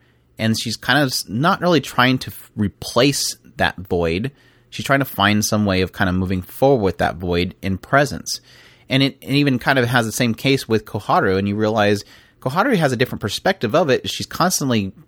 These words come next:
positive, and I'm just waiting for this girl to break, and don't really necessarily think we got it, but having somebody else next to her that has had that same loss and having that equation happen between the two of them,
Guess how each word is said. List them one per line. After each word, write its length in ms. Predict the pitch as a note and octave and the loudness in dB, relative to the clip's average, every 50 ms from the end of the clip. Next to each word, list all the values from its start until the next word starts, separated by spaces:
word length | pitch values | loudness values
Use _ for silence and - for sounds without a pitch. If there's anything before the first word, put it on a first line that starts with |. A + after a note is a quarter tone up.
| _ _ | _ _
positive, 500 | - - - E3+ G#3 G3+ D3 G#2+ G2+ F#2+ | -6 -2 0 2 2 2 2 2 2 2
and 60 | F#2 | 2
I'm 120 | F#2 F#2+ | 0 0
just 180 | F2 F#2 F#2 F2+ | -2 -4 -6 -4
waiting 320 | F#2+ G2+ A2+ D3 F#3+ F#3 | 0 0 2 2 2 0
for 180 | D3+ - A2 G#2 | 0 0 0 0
this 140 | G2+ G2 - | 0 -2 -4
girl 200 | - G#2+ G2 F2 | -4 -2 -2 -2
to 80 | - F2 | -4 -6
break, 440 | - - B2 D3+ B2+ G#2+ G#2 - - | -4 0 0 2 2 2 0 -2 -4
and 260 | F#2 F#2 F2 F2 F2 - _ - - - - _ _ - | -6 -6 -6 -6 -8 -10 _ -20 -20 -20 -20 _ _ -4
don't 140 | A#2 A#2+ | -2 0
really 120 | B2 A#2 G#2+ | 0 2 2
necessarily 400 | G#2+ G#2+ - - G2 F#2 F2 - - _ | 0 0 0 -2 -4 -4 -4 -8 -10 _
think 180 | - A#2 G#2 | -6 -6 -4
we 120 | - F#2 F2+ | -4 -6 -4
got 300 | F2 F#2+ G2+ C3+ D3+ A2 | -2 0 2 2 2 2
it, 200 | F2+ D2+ - G2+ | 0 -2 -2 0
but 240 | - G2+ F#2 D2+ - _ - - _ _ _ _ _ _ _ _ _ _ _ _ - | 0 2 2 0 -4 _ -20 -20 _ _ _ _ _ _ _ _ _ _ _ _ -10
having 480 | - - D3+ F3+ F#3+ E3+ D3 B2+ A2+ - | -6 -2 0 0 2 2 0 0 -2 -4
somebody 340 | - - D3+ C3 B2 A2+ G#2 | -4 -2 0 2 2 2 4
else 280 | G#2 C3 F3 - - | 2 2 0 0 -2
next 340 | G#2+ G2+ A2 C3 - - - | -2 -2 -2 -2 -4 -8 -8
to 100 | - A2+ | -6 -6
her 320 | F#2+ - G2 F2+ F2+ F2+ F2+ | -2 0 0 0 2 0 0
that 200 | F#2 G2+ G2 - | 0 0 -2 -2
has 340 | - - C3 F3 A3 G3 - | -2 -2 0 0 0 0 0
had 180 | - A#2 G2+ F#2+ | 0 0 0 2
that 140 | F#2+ - - | 0 -2 -4
same 340 | - - G2+ F#2+ F2+ F2+ F2+ | -4 -4 -2 -2 -2 -2 -2
loss 580 | F#2 F#2 A#2 D3 C#3 G#2 G2 G2 F#2 - - | -2 0 2 2 4 4 4 2 0 -2 -4
and 140 | - - A2+ | -6 -6 -4
having 240 | A#2+ C#3 C3+ D#3 D#3+ | -2 -2 -2 0 0
that 120 | D3+ C#3+ | 0 0
equation 580 | C3 A2 - - - - - A#2 B2+ B2 B2+ G#2 | 0 -2 -4 -8 -6 -2 0 2 2 2 0 -2
happen 320 | F#2+ G#2 G2 F#2 - G2 | 0 0 0 0 0 -4
between 180 | F#2+ - G2+ F#2 | -4 -4 -6 -6
the 40 | F2 | -4
two 140 | - D#3+ E3 | -2 0 0
of 60 | D3 | 2
them, 240 | A#2 G2+ G2+ G#2+ | 2 2 0 0